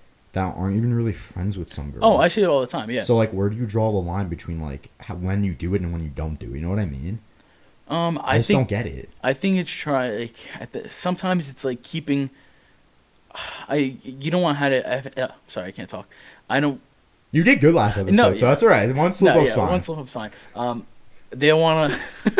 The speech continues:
Speaker 2: <laughs> they don't wanna keep any loose ends, if that makes sense. Like, all these people that, like, you see commenting that, like, aren't really friends anymore.
Speaker 1: Mm.
Speaker 2: Not friends, but, like, they don't, like, hang out like that.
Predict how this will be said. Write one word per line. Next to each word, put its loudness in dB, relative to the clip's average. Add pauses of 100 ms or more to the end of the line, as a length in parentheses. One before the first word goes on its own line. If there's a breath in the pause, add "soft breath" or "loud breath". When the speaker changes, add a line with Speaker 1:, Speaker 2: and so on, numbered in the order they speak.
Speaker 2:
<laughs> 4
they 10
don't 10
wanna 8
keep 0
any 4
loose 2
ends, -2
if -8
that -4
makes -8
sense. -8 (240 loud breath)
Like, 2
all 6
these 0
people -4
that, 0
like, -6
you -6
see -4
commenting -6
that, -4
like, -10
aren't -4
really -8
friends -8
anymore. -2
Speaker 1:
Mm. -16
Speaker 2:
Not -4
friends, -6
but, -2
like, -12
they -6
don't, -6
like, -16
hang -12
out -12
like -16
that. -2